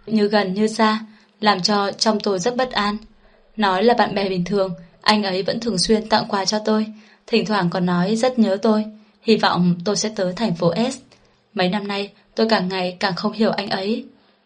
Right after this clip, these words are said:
Tô Hồng Tụ tiếp tục há hốc mồm cứng lưỡi, nếu như Đàm Tư Tư nói hiện tại tình cảm của cô và anh ấy đang rất ngọt ngào, rất nồng nhiệt, thì cô sẽ không tin. Dù sao, cô cũng không phải đứa ngốc.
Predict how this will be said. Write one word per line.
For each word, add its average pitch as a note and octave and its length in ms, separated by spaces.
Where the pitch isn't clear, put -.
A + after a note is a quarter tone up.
Tô A3 120
Hồng F3+ 260
Tụ F#3+ 160
tiếp B3 240
tục G3+ 240
há F#3 200
hốc A#3+ 260
mồm E3+ 280
cứng G3 220
lưỡi, B3+ 260
nếu G3 160
như G#3 280
Đàm G3 260
Tư G3+ 120
Tư G3+ 200
nói F#3+ 380
hiện A3+ 200
tại G3 240
tình F#3 160
cảm F3+ 200
của E3+ 180
cô G#3 240
và G3 120
anh - 260
ấy G3 340
đang G3 340
rất B3 200
ngọt G3+ 220
ngào, F#3 320
rất A3 260
nồng F3+ 200
nhiệt, F3+ 160
thì F#3+ 200
cô F#3 280
sẽ G#3+ 200
không A3+ 240
tin. G#3 300
Dù G3 160
sao, G3+ 340
cô F#3+ 160
cũng F3+ 140
không F#3+ 180
phải F#3 200
đứa F3 140
ngốc. A#3 240